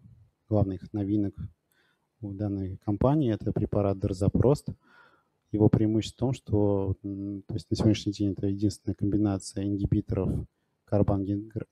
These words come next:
карбоангидразы с простагландинами. Достаточно долго не могли получить эту химическую формулу, чтобы объединить эти два препарата в одной капле.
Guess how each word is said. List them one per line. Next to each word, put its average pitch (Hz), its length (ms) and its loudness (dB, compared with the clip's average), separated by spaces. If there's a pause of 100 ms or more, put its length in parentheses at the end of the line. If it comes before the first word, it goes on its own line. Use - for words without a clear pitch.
(240)
карбоангидразы 98 800 -4
с - 80 -6
простагландинами. 110 880 0 (560)
Достаточно 101 540 0
долго 107 260 6
не 101 120 0
могли 98 260 0
получить 98 460 0
эту 92 140 -8
химическую - 520 2
формулу, 143 400 0
чтобы 110 340 -2
объединить 107 460 -2
эти 104 120 -8
два 98 200 -2
препарата 104 640 -2 (500)
в 110 60 -2
одной 110 240 2
капле. 104 500 0